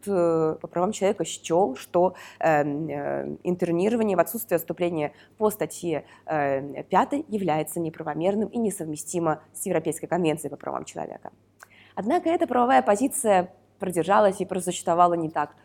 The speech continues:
долго. Дело в том, что в две тысячи четырнадцатом году, рассматривая дело Хасан против Соединённого Королевства,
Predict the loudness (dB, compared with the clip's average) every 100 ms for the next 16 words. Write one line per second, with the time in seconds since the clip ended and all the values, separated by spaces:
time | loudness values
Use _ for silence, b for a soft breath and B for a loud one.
0 | b -8 4 6 4 0 -10 B B 0
1 | 2 4 4 2 0 0 2 2 0 -2
2 | -2 -4 2 4 4 0 0 4 4 2
3 | -2 B B 0 0 0 0 2 4 4
4 | 2 -2 _ -12 -10 -2 4 6 4 0
5 | -4 -2 -2 0 4 4 4 0 2 2
6 | 4 -2 -2 -2